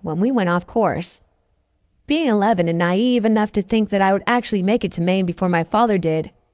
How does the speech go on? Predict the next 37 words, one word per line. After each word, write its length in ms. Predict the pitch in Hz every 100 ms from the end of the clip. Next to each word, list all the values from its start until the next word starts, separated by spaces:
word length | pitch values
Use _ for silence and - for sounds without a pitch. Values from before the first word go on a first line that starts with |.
| -
anything 320 | 262 262 196
stupid, 500 | - - 247 160 139 - _ _ _ - - - - -
I 80 | 233
didn't 220 | 311 262
pay 180 | 240 220
attention 460 | 214 220 214 185
to 260 | 170 180 170
when 200 | 185 185
he 100 | 180
pulled 280 | - 220 214
off 240 | 190 -
onto 260 | 185 180 196
a 80 | 170
back 320 | 185 175 196
road. 360 | 202 151 80 - - - - - - - - - - -
To 80 | -
this 220 | 202 208
day, 440 | 180 214 220 220 240
I 360 | 240 254 277
do 180 | 285 285
not 260 | 277 269 226
know 160 | 240
where 260 | 214 190 214
I 80 | 185
was 160 | 175
dropped 340 | 175 180 165 190
off 200 | 190 185
at, 320 | 156 - - _ _ _ _ _ _
just 240 | - 240
that 160 | - 214
it 80 | 208
was 160 | 208
in 60 | 190
a 80 | 175
dense, 560 | - 196 160 147 - -
forested 500 | _ - 226 269 277
area. 480 | - 190 165 120 78